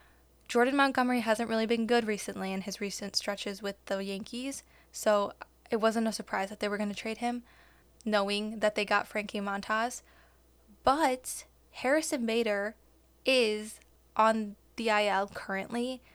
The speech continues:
with plantar fal-, I'm gonna butcher this <laughs> word, but I think it's pronounced plantar fasciitis. Let me try this again.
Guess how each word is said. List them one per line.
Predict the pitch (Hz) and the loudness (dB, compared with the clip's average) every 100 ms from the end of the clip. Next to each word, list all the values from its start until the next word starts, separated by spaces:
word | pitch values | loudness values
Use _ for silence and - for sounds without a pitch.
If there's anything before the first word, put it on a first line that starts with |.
| _ | _
with | 214 214 208 196 - - | -6 0 0 0 -6 -20
plantar | - 214 214 214 220 214 | -6 -2 -2 -2 -4 -4
fal-, | - - - 208 202 _ - | -8 -14 -8 -8 -8 _ 4
I'm | 220 226 | 8 10
gonna | 240 220 | 8 4
butcher | 202 - 202 | 2 2 2
this | 214 214 202 | 4 4 8
<laughs> | |
word, | 220 190 | 8 8
but | 202 190 - - - - | 6 6 2 -10 -18 -2
I | 214 202 202 - - - _ - | 0 2 -2 -8 -20 -20 _ 0
think | 190 254 294 285 | 2 2 0 2
it's | 302 294 | 2 2
pronounced | - 277 262 254 247 247 240 - - - | -6 -4 2 4 4 2 -2 -8 -10 -20
plantar | - - 208 202 202 214 220 226 226 226 226 226 226 _ _ | -20 -18 -14 -8 -2 0 2 2 0 -2 -4 -8 -12 _ _
fasciitis. | - - 226 220 214 214 214 - 208 196 196 208 - - - - - - - - _ - | -14 -6 -2 0 2 0 -2 -4 -6 -4 -6 -10 -14 -18 -20 -20 -20 -20 -20 -20 _ -10
Let | - 208 | 4 4
me | 214 | 4
try | 196 165 | 4 2
this | - | 0
again. | - - | -4 -4